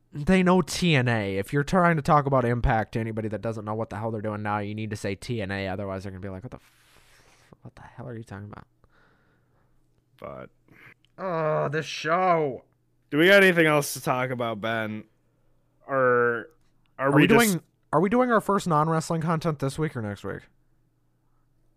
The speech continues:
Speaker 1: I don't remember. You told me.
Speaker 2: Next week.
Speaker 1: Okay. So
Speaker 2: But
Speaker 1: there's something for you guys to look forward to, I guess.
Speaker 2: But in the meantime,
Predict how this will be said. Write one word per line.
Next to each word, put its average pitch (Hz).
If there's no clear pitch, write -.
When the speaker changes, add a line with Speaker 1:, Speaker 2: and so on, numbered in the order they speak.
Speaker 1:
I 123
don't 135
remember. 110
You 110
told 110
me. 87
Speaker 2:
Next -
week. -
Speaker 1:
Okay. 101
So 143
Speaker 2:
But 214
Speaker 1:
there's 247
something 160
for 175
you 156
guys 135
to 131
look 131
forward 123
to, 123
I 120
guess. 110
Speaker 2:
But 120
in 143
the 139
meantime, 160